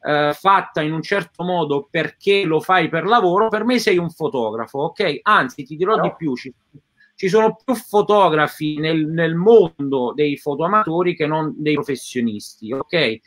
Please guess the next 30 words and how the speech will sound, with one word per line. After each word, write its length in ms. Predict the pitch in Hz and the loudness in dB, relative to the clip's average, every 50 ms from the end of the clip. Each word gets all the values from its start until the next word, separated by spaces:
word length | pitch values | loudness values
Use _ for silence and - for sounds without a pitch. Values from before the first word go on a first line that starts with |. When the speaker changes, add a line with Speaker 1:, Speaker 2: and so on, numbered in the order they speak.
| - - - - _ | -20 -20 -20 -4 _
Speaker 1:
Quindi, 420 | - 180 180 165 147 143 143 143 - - - - - _ | 4 4 6 6 4 4 2 2 -2 -6 -12 -20 -14 _
e 100 | - 135 | -4 2
poi, 300 | - 247 240 208 - - | 4 4 4 4 2 2
poi 260 | - 233 233 202 - _ | 2 4 4 2 2 _
siamo 320 | - - 190 175 175 180 | -4 0 0 2 2 2
lì 180 | 185 190 202 202 | 2 4 4 4
all'autore, 800 | 185 170 160 156 156 165 180 180 180 185 180 185 190 185 175 165 | 6 6 6 4 6 6 6 6 6 6 4 6 4 2 2 2
eccetera, 380 | 147 - - 147 127 143 135 131 | 0 -2 -4 -8 -6 -6 -6 -6
eccetera. 340 | 123 - - 127 156 214 | -6 -8 -6 -4 0 0
E 80 | 247 233 | 0 2
poi 160 | 233 269 254 | 2 0 0
ci 140 | - 214 196 | 0 -2 -2
sono 180 | 170 196 185 185 | -2 -2 -2 -2
i 60 | 160 | -2
fotografanti, 880 | - 170 165 156 156 151 151 139 - - 127 117 113 113 113 - 147 147 | -4 -4 -4 -2 -2 0 -2 0 0 0 -2 -2 -2 -4 -8 -10 -10 -6
cioè 220 | - 233 220 190 | -2 -2 -2 0
quelli 340 | - 240 233 190 160 160 156 | 2 2 2 2 2 0 -2
che 120 | 151 214 220 | 0 0 0
usano 500 | 220 156 123 - - 131 123 127 131 - 202 | 0 0 -4 -6 -6 -6 -4 -6 -6 -6 -6
il 180 | 226 233 214 | -4 -4 -4
mezzo 680 | 196 208 190 165 160 139 - - 156 208 226 285 240 - _ _ _ _ _ _ _ _ _ _ _ _ _ _ _ _ _ _ _ | -2 -2 -2 -2 -2 -4 -8 -4 -2 0 0 0 -2 -6 _ _ _ _ _ _ _ _ _ _ _ _ _ _ _ _ _ _ _
senza 680 | _ _ - - - 262 262 247 226 220 - 190 165 - - | _ _ -4 0 2 4 4 4 4 4 2 0 0 0 -4
coscienza, 680 | - - - - - 147 131 123 120 - - 170 165 | -6 -6 -4 -2 -2 -2 -2 -2 -4 -2 -2 -2 -2
senza 540 | 170 - - 262 262 247 233 - _ - 147 | -2 -2 -2 0 0 0 0 -2 _ -6 -4
consapevolezza 1000 | 160 165 160 - - 170 165 208 208 214 240 247 214 196 185 - - - 220 | -4 -4 -4 -2 -2 -2 0 0 2 2 2 4 4 2 2 0 -2 -2 -2
per 180 | 220 214 202 208 | 0 0 -2 -2
poter 380 | - 208 196 175 202 196 175 - | -2 -2 0 2 0 0 0 -2
pagare 400 | - 180 165 175 165 160 151 151 | -2 0 2 2 2 0 0 -2
le 80 | 135 | -4
bollette 720 | 127 127 127 120 113 110 104 104 - _ _ - 101 - | -4 -2 -2 0 -2 -2 -4 -8 -10 _ _ -18 -18 -18